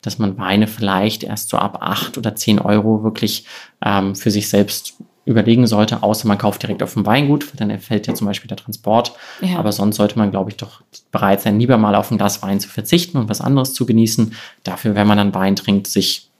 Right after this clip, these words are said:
Speaker 1: ein, ein Zehner reicht wirklich schon, dann den Zehner in die Hand zu nehmen und zu sagen,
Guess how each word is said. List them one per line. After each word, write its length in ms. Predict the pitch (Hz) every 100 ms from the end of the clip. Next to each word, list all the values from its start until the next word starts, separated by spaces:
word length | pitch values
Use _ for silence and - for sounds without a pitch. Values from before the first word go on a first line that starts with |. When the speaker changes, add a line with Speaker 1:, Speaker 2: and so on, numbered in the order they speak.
| _ _ _ _ _ 113
Speaker 1:
ein, 280 | 104 - 180
ein 220 | 117 110
Zehner 320 | - 156 123
reicht 260 | 113 - -
wirklich 220 | - 104
schon, 400 | - 101 - -
dann 220 | 107 101
den 120 | 101
Zehner 220 | 101 107 104
in 80 |
die 80 | 101
Hand 160 | 95 98
zu 140 | -
nehmen 180 | 101 101
und 80 | -
zu 140 | -
sagen, 340 | 104 98 95